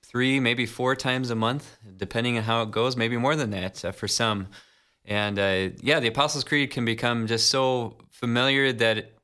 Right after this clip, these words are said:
we maybe just don't think about it. So this will be good today to do some thinking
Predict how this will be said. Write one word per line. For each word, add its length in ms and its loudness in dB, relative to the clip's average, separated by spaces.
we 100 -2
maybe 240 2
just 180 0
don't 200 2
think 220 -2
about 260 2
it. 160 -6
So 180 2
this 180 0
will 60 -6
be 140 0
good 200 0
today 360 2
to 320 -2
do 220 -4
some 220 0
thinking 480 -2